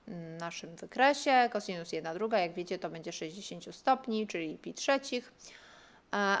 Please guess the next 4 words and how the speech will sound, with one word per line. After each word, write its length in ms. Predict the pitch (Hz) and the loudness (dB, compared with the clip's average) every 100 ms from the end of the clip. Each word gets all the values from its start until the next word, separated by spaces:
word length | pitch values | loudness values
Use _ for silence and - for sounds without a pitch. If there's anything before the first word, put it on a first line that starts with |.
| - | 6
oraz 600 | 320 311 285 247 240 - | 8 10 10 8 6 0
mamy 340 | 208 202 190 | 2 2 0
tutaj 680 | 185 190 185 185 175 175 170 - - _ _ _ _ _ _ _ _ _ _ _ _ _ _ _ _ _ _ _ - | -2 -2 0 4 6 4 0 -10 -20 _ _ _ _ _ _ _ _ _ _ _ _ _ _ _ _ _ _ _ 2
też 360 | 190 180 - | 6 6 4